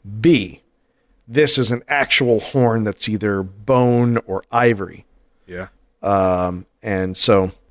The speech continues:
Speaker 1: uh, some people think that it is, uh, a Centrosaurus, but those are kind of,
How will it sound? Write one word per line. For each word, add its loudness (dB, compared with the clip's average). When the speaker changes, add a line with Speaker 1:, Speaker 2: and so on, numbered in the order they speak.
Speaker 1:
uh, 2
some 2
people 2
think 0
that 0
it 0
is, 0
uh, 2
a 0
Centrosaurus, 2
but -4
those 4
are 2
kind 2
of, 4